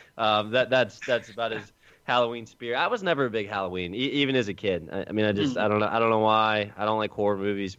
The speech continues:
Speaker 1: I don't like scary stuff. So maybe that has something to do with it. But, uh,
Speaker 2: I'm not a horror
Speaker 1: yeah.
Speaker 2: movie guy myself either. Like, I'll fully admit that one. Uh,
Speaker 1: Yeah.
Speaker 2: which is, which is saying, I mean, I guess I get enough of my, uh,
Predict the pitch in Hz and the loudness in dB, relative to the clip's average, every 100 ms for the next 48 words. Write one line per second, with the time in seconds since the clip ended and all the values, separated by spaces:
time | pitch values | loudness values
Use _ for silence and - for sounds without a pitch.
0 | - 98 - 98 101 101 95 90 - 101 | -16 -12 -4 0 2 2 0 -2 0 2
1 | 95 92 - 104 95 90 95 98 98 98 | 2 0 -2 2 2 0 -4 0 2 2
2 | 101 107 95 90 95 95 92 92 92 90 | 2 0 -2 0 4 4 4 4 2 4
3 | 87 87 - 131 190 196 160 160 156 151 | 0 -4 -4 0 2 2 2 2 2 0
4 | 131 127 120 123 110 - 117 107 113 110 | -2 -2 -2 -2 -4 -4 -6 -6 -4 -2
5 | 98 95 107 123 127 135 127 110 98 104 | -2 -4 -2 -2 -2 -2 -2 -2 -6 -6
6 | 98 - 92 80 87 85 85 _ - 123 | -8 -6 -8 -8 -12 -14 -14 _ -6 -2
7 | 123 131 160 156 - 139 - 160 - 196 | 2 2 2 0 -2 -2 2 2 2 2
8 | 214 190 147 175 160 165 180 - 131 160 | 2 2 -4 -2 -2 0 -4 -4 -6 -4
9 | 160 135 131 139 135 123 123 123 123 120 | -4 -6 -6 -6 -10 -10 -8 -6 -6 -6
10 | 117 107 104 | -4 -4 -6